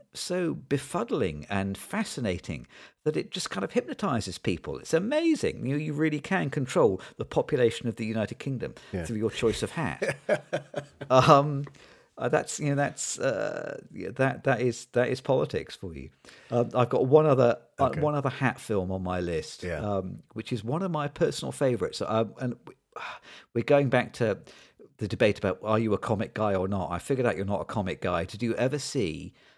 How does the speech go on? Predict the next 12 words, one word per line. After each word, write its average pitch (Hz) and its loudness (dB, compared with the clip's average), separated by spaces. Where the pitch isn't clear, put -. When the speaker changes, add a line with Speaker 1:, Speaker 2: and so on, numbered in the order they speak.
Speaker 1:
um, 95 -6
uh, 92 -4
the, 92 -4
it's - -14
the 98 -12
twenty 147 -4
twelve 185 -2
version, 90 -6
uh, 92 -6
of 95 -6
Judge 143 0
Dredd 104 0